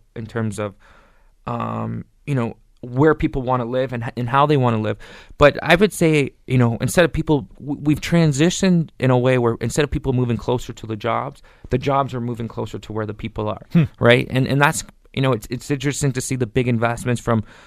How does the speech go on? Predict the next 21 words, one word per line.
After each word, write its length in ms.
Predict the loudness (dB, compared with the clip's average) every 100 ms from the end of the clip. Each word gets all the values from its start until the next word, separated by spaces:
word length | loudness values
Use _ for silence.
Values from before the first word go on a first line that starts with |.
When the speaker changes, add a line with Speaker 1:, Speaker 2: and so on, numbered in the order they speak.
| -20 -20 -12
Speaker 1:
from 300 | 0 2 2
these 160 | 2
multinational 960 | 4 4 4 0 0 2 0 -2 -8 -6
companies 480 | -2 -2 -2 -4 -4
that 120 | -4
are 60 | -4
moving 280 | -4 -4
towards 300 | -2 0 0
Hamilton 600 | 0 -2 0 -2 -4 -2
Speaker 2:
Mm-hmm. 300 | 2 2 4 4
Speaker 1:
'cause 100 | 2
it's 160 | 2
a, 140 | -4 -4
it's 140 | -4
a, 260 | -2 -2 -4 -6
it's 160 | -2
a 60 | 0
more 420 | 2 2 2 0 -4
efficient 540 | -6 -2 -4 -2 -2
way 260 | 2 4 2
to, 400 | -2 -2 0